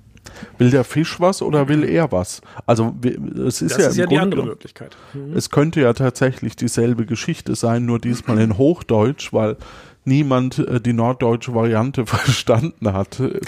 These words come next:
Speaker 1: zu der damaligen Zeit.
Speaker 2: <laughs> Das kann sein, das kann sein. <laughs>
Speaker 1: Wie sie satt waren, fragte die Frau:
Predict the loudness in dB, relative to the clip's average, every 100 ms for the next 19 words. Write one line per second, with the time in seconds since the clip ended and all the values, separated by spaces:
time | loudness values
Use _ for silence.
0 | -4 0 0 2 2 2 0 -4 -6 -2
1 | -2 -4 -12 -12 -14 -14 -18 _ -16 -16
2 | -20 _ _ -16 -14 -16 _ -20 -16 -10
3 | -6 -4 -4 -8 -10 -12 -12 -8 -8 -8
4 | -8 -8 -6 -10 -10 -16 0 4 4 2
5 | 0 0 0 2 4 4 0 2 0 0
6 | -4 -2 -2 0 4 4 2